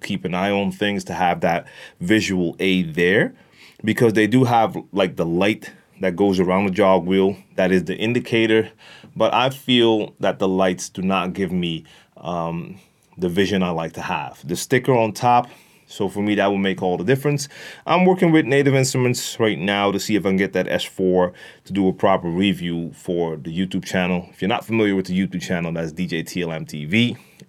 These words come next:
And for those that are familiar, you're actually watching a video clip of the podcast right now. Uh, so I'm hoping to get that S four here, finally get some more Traktor and Native Instruments stuff on the channel.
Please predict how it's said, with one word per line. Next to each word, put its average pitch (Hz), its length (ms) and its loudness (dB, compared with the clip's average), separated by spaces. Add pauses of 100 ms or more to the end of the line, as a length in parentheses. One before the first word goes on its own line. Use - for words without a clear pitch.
And 92 280 -4
for 95 140 -4
those 90 320 0
that 87 240 -8
are 131 160 2
familiar, 117 400 4
you're 101 300 0
actually 92 320 -2
watching 90 340 0
a 85 60 -4
video 90 260 -2
clip 82 240 -8
of 85 80 -12
the 82 60 -12
podcast 82 640 -4 (220)
right 82 280 -6
now. 139 300 -2 (760)
Uh, 127 220 6
so 139 140 2
I'm 135 220 4
hoping 131 320 2
to 120 60 2
get 113 200 2
that 107 140 2
S 107 160 2
four 104 340 2
here, 101 300 2 (220)
finally 123 840 2
get 107 180 0
some 101 220 -6
more 98 280 2
Traktor 95 640 -2
and 92 100 -4
Native 90 260 -2
Instruments 87 480 -6
stuff - 340 -10
on 87 160 -2
the 78 60 -12
channel. 156 420 0